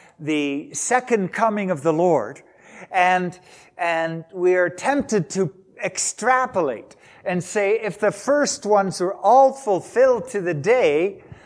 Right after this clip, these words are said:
then, wow, maybe the f-, fall feasts will all be fulfilled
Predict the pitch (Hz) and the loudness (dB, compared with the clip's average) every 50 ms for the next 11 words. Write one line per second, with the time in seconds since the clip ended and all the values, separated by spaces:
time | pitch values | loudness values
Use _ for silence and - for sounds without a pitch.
0 | - - - - - - 135 185 185 190 190 185 185 175 - - - - - 135 | -20 -20 -20 -20 -18 -2 2 4 4 4 4 2 -2 -6 -10 -16 -20 -16 -6 0
1 | 151 180 233 233 214 185 156 139 143 165 202 240 262 277 226 240 226 208 202 180 | 4 4 4 6 4 2 2 0 -2 -4 -4 -4 -4 -4 -4 -4 -2 -2 -4 -4
2 | 156 175 180 180 175 185 185 175 - - - - - - _ _ - - 240 269 | 0 2 2 2 2 0 -6 -12 -16 -18 -20 -20 -20 -20 _ _ -2 2 4 6
3 | 285 294 294 285 262 - - - 165 143 143 175 - - - - - - - - | 8 8 8 8 6 2 0 0 0 2 2 2 0 0 -4 -4 -6 -8 -10 -8
4 | - 190 196 196 196 185 196 - - - 175 185 190 196 190 190 - 185 175 170 | -6 0 6 6 6 6 4 0 2 4 6 6 6 4 2 -2 -4 -2 -2 0
5 | 170 151 - - 170 170 151 - - - 196 202 180 156 147 156 151 - | -2 -4 -2 0 0 0 0 -2 -4 -4 0 2 2 2 2 -2 -4 -6